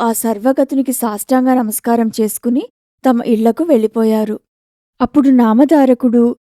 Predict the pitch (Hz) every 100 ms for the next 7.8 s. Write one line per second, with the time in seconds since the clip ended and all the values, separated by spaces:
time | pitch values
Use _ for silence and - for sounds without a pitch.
0 | _ - - 247 233 233 269 - _ _
1 | - 233 - 247 269 370 - 262 - 262
2 | 269 294 294 277 277 254 254 254 247 -
3 | 220 208 226 - 320 277 214 226 233 359
4 | - 233 220 208 208 202 - _ _ _
5 | _ _ _ - - 269 226 262 339 -
6 | 311 277 - - 226 - 302 247 208 233
7 | 277 311 226 233 214 214 214